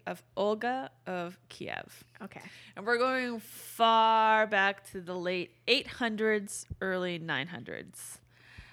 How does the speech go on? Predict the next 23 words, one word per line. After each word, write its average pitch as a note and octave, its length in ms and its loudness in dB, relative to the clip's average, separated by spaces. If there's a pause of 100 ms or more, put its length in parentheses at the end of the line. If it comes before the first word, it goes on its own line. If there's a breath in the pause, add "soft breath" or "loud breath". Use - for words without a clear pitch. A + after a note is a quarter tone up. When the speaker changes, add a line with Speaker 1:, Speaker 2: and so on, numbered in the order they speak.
(160 loud breath)
Speaker 1:
Uh, F3 320 0
but E3 200 -8
the F3 480 4
story G3 340 0
doesn't, F3 360 -4
the E3 80 -4
time, F3 460 -6 (200)
I F#3 80 -4
mean, F#3 300 -4
to G#3+ 100 -6
me, B3+ 140 2
the, A3+ 180 2
the G3 240 0
timeline F3+ 440 -2
doesn't E3+ 220 -6
really E3 220 -8
matter, D#3+ 400 -6
the, D#3 260 -6
the D#3 120 -8
year C3+ 220 -6
it C#3+ 80 -6
happened, C#3+ 340 -10
because - 320 -12